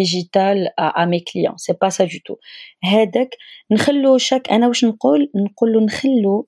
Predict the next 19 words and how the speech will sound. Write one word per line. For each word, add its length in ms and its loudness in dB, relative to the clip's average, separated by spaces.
euh, 360 2
الناس 580 0
لصنعتها. 680 -4
Donc 160 0
les 140 4
développeurs 680 0
web, 440 -2
اللي 260 -2
يخدموا 460 -2
الويب, 380 -4
c'est 140 -2
des 180 -2
entre-, 260 -4
c'est 200 -2
des 280 2
in-, 160 0
c'est 180 -2
des 100 2
boîtes 240 0